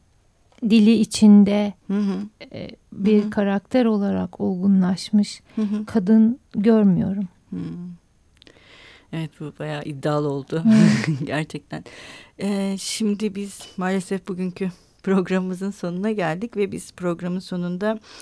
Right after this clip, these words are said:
Speaker 2: yazarlarımızın bizim için ve okurları için,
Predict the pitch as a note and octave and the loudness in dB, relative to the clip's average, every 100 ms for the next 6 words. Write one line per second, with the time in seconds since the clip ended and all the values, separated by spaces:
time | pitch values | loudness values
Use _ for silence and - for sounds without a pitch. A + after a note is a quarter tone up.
0 | - - _ - E3 E3+ E3 F3 F3 E3+ | -20 -20 _ -16 -10 -8 -6 -8 -8 -8
1 | F#3 E3+ F3+ - - - F3+ F3+ F3+ _ | -10 -8 -8 -8 -14 -12 -8 -6 -6 _
2 | _ - - - F3 E3+ F3+ F#3 - D#3 | _ -14 -14 -12 -8 -2 -2 -2 -6 -10
3 | D3 D#3+ | -10 -12